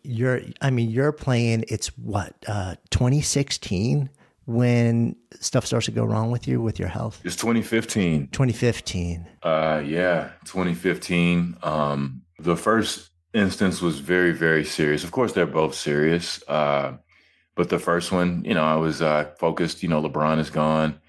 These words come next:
Speaker 2: I'm in a mode in my career where I'm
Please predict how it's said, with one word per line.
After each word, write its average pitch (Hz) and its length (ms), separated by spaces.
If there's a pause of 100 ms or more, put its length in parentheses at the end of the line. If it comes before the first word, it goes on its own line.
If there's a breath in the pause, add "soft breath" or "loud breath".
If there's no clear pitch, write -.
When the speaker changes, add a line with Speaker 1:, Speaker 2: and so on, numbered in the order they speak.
(640 soft breath)
Speaker 2:
I'm 87 220
in 87 80
a 85 60
mode 82 340
in 78 80
my 78 180
career 78 440
where 76 160
I'm 76 460